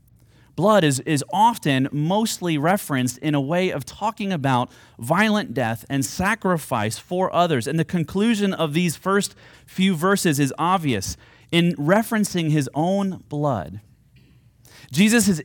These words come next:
illustrating what it means, by, by what means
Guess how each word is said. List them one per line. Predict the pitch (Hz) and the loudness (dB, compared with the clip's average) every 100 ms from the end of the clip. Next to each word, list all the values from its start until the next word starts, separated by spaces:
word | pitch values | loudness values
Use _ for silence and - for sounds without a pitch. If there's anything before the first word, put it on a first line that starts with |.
| - | 0
illustrating | 214 233 208 - 151 135 135 | 2 4 0 0 2 2 0
what | 120 139 190 | -2 0 2
it | 226 - | 2 0
means, | 165 185 160 139 131 - - _ _ _ _ _ - _ _ - | -2 0 2 2 0 -4 -18 _ _ _ _ _ -20 _ _ 0
by, | 190 196 | 4 4
by | 156 165 208 226 | 4 4 6 6
what | 175 190 147 | 6 2 4
means | 165 185 147 127 135 - | 2 4 4 4 2 -2